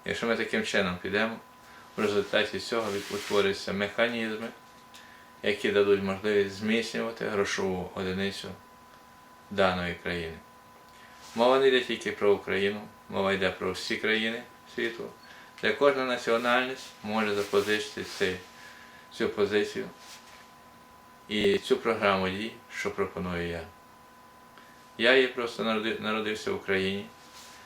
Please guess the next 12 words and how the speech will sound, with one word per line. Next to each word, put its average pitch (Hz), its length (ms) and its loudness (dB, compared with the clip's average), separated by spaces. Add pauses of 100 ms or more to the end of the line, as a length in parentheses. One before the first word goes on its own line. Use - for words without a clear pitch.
(840)
і 98 400 2 (680)
говорю 104 460 2 (320)
по 104 80 2
Україні, 104 560 2
на 101 100 0
українській 98 540 -4
мові. 87 260 -4 (1600)
І 110 80 0
якщо 107 680 4 (800)
ви 101 340 2 (480)
зможете 101 500 2 (300)
створити 98 500 -2